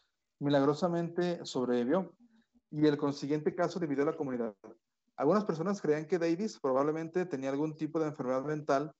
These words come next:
pero que aún así tenía derecho a proteger su propiedad. Pero como informó Fox News en dos mil siete, la policía determinó que las niñas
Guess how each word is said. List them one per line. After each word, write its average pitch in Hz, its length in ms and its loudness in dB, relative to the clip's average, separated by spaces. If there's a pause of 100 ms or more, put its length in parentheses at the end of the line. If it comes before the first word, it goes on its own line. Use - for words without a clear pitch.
(260)
pero 147 160 6
que 147 60 2
aún 156 100 6
así 165 160 -2
tenía 170 180 0
derecho 165 280 0
a - 20 -2
proteger 135 320 -2
su 151 100 -6
propiedad. 120 380 -2 (720)
Pero 147 200 6
como 143 140 0
informó 143 380 0
Fox 170 320 -4
News 165 340 -4
en 143 60 -2
dos 131 140 -2
mil 147 160 -6
siete, 156 420 0 (420)
la - 80 0
policía 143 280 4
determinó 156 340 0
que 180 100 -4
las 147 120 0
niñas 143 220 -6